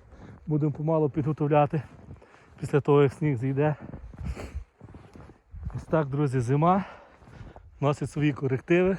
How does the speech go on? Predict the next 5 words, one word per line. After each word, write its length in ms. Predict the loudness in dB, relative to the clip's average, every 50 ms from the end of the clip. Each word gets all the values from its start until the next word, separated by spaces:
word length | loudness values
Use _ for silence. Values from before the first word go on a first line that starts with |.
| -6 -12 -20 -20 -20 _ _ _ _ _ -8 -6 -6 -6 -8 -6 -8 -8 -8 -8 -6 -4
З 40 | -2
одної 240 | 0 2 2 2 2
сторони, 520 | 2 0 0 0 2 4 4 2 2 2 -2 -10 -20 -20 -20 -20 _ _ -20 -20 _ -20 -20 _ _ _
одна 260 | -4 0 4 4 4
негода 480 | 4 4 4 6 6 6 6 4 0